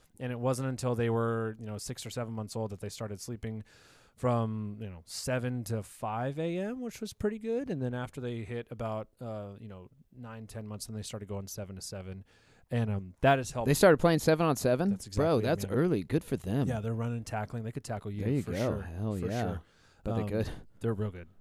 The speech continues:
Speaker 1: They're,
Speaker 2: Yeah.
Speaker 1: they're, they're just like their mom, athletic.
Speaker 2: Yeah.
Speaker 1: <laughs> You know, not me. Um,
Speaker 2: Shout out to Rachel.
Speaker 1: shout out to Rachel for being my wife. Um,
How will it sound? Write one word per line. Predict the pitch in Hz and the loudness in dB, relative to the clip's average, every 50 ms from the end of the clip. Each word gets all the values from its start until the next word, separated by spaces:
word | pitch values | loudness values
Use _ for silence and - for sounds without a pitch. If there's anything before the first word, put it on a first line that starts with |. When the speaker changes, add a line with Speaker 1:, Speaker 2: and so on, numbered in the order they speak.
| - - | -14 -8
Speaker 1:
They're, | 113 110 | -6 -2
Speaker 2:
Yeah. | 101 | -2
Speaker 1:
they're, | 95 98 98 107 98 - | 0 0 -2 -4 -4 -6
they're | 110 | -6
just | 101 110 110 - | -4 -2 -2 -2
like | 110 95 | -4 -4
their | - 113 | -6 -6
mom, | 104 101 87 82 101 | -6 -6 -8 -10 -12
athletic. | 98 92 - - 95 82 85 - - - - - | -12 -12 -12 -12 -12 -12 -10 -8 -8 -8 -6 -4
Speaker 2:
Yeah. | 95 90 82 76 | -4 -4 -4 -4
Speaker 1:
<laughs> | 69 - | -4 -6
You | 113 | -6
know, | 104 101 95 - - | -6 -6 -8 -8 -8
not | 120 110 101 | -8 -8 -8
me. | 104 95 85 - _ _ _ - - - - - - | -8 -12 -14 -16 _ _ _ -20 -20 -20 -20 -10 -4
Um, | - 135 139 135 127 120 113 104 101 - _ - - - - _ _ _ _ _ _ - - _ _ - - - | 0 2 2 2 2 0 -2 -6 -10 -14 _ -16 -14 -14 -14 _ _ _ _ _ _ -20 -20 _ _ -20 -16 -8
Speaker 2:
Shout | - - 110 90 | -4 -4 -4 -4
out | 87 85 | -4 -6
to | - - | -8 -6
Rachel. | 87 85 82 - 87 82 - - | -6 -6 -6 -6 -6 -8 -8 -6
Speaker 1:
shout | - - 139 131 | -6 -4 -4 -4
out | 135 139 | -6 -8
to | - 151 | -8 -8
Rachel | 135 113 104 - - 123 117 | -8 -8 -8 -10 -10 -12 -12
for | 113 - 135 123 | -12 -14 -14 -12
being | 104 113 104 104 110 120 - _ _ - | -10 -10 -8 -8 -10 -12 -14 _ _ -12
my | 120 117 123 | -8 -6 -6
wife. | 127 127 123 92 87 85 101 139 - - - _ _ _ _ _ - 101 - - | -6 -6 -6 -8 -8 -8 -10 -10 -12 -14 -20 _ _ _ _ _ -14 -12 -10 -8
Um, | - 127 120 120 113 107 | -8 -8 -6 -8 -10 -14